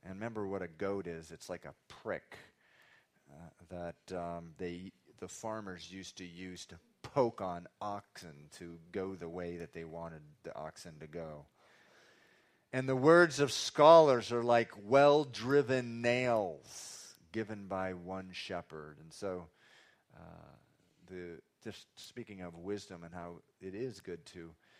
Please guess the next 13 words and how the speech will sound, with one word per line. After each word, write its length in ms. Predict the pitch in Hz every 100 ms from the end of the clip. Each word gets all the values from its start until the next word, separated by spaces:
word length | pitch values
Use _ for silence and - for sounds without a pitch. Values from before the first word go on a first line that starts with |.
| _ -
expose 680 | 92 - - 95 95 90
our 240 | 90 85 80 90
heart 320 | 90 85 -
to 280 | - 92 78
it. 160 | 73 _
Verse 220 | 101 95
twelve, 340 | - 104 95 104
"And 160 | 101
further, 360 | - 127 120 117
my 160 | 110
son, 360 | 104 120 110 104 - - - _ 117 98
be 280 | 135 139
admonished 1000 | 135 117 110 107 110 110 104 90 - -